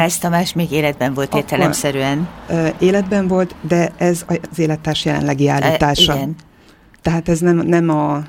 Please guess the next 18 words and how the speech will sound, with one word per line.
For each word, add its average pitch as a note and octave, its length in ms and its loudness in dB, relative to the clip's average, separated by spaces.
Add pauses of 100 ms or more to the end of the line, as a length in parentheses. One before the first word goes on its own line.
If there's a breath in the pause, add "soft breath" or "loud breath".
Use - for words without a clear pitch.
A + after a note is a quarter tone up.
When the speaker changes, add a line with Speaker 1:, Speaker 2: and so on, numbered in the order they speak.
(240)
Speaker 2:
Vesz E3+ 300 -2
Tamás G3 360 -4
idején F3 260 0
született E3 520 -4
ez E3 100 -2
az D#3+ 160 -2
állítás, D#3 440 0
Speaker 1:
Hanem F#3 160 2
Speaker 2:
hanem D#3+ 140 4
Speaker 1:
egy E3 60 2
kicsit F3 140 6
Speaker 2:
most, D#3+ 180 2
Speaker 1:
később. D3 600 0
Speaker 2:
most G3 240 -2
Speaker 1:
Hirtelen E3 300 0
Speaker 2:
az E3 60 4
Speaker 1:
ráébredt F3 240 4 (100)
Speaker 2:
eljárás, D#3 600 4